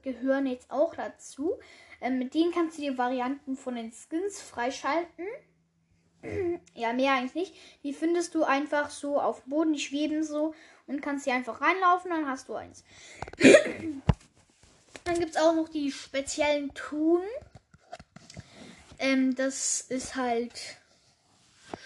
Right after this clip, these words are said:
die Truhe, ähm, wie soll ich das beschreiben? Beschreiben, beschreiben. Halt die Truhe, ähm, das ist so, die ist so in, in Diamant eingeschlossen. Und da muss man sie zuerst einmal hauen. Da muss man immer auf den Schwachpunkt schlagen,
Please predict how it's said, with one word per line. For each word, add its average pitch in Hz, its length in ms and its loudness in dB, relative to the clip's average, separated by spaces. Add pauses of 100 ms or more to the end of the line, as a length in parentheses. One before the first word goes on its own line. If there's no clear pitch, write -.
(200)
die 277 180 -14
Truhe, 294 760 6
ähm, 254 280 0
wie 262 80 0
soll 285 100 -2
ich 294 80 -6
das 294 100 -6
beschreiben? 277 840 -4
Beschreiben, 262 420 -10
beschreiben. 339 960 -10 (420)
Halt 294 180 0
die 302 120 -6
Truhe, 339 440 6
ähm, 269 200 0 (240)
das 311 180 -6
ist 320 140 -8
so, 302 80 0 (100)
die 277 160 -8
ist - 140 -6
so 285 60 -4
in, 269 200 -2
in 254 320 -2
Diamant 247 480 0
eingeschlossen. 370 600 -2 (440)
Und 294 160 0
da 302 80 6
muss 339 160 0
man 339 140 -2
sie 311 100 -2
zuerst 285 400 2
einmal 240 300 0
hauen. 302 200 4 (460)
Da 294 120 -4
muss 311 180 -2
man 302 160 -2
immer 349 280 0
auf 349 120 0
den 277 120 -2
Schwachpunkt - 760 0
schlagen, 233 520 -4